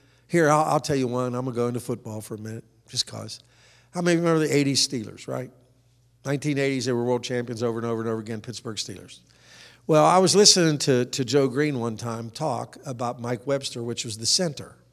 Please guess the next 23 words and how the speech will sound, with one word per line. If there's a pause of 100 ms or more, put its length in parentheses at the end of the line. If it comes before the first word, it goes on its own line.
(1300)
When
Mike
Webster
started, (880)
Joe
Green
and
L
C
Greenwood
and
all
them,
I
guess,
they
just
threw
Webster
around
the
first
year,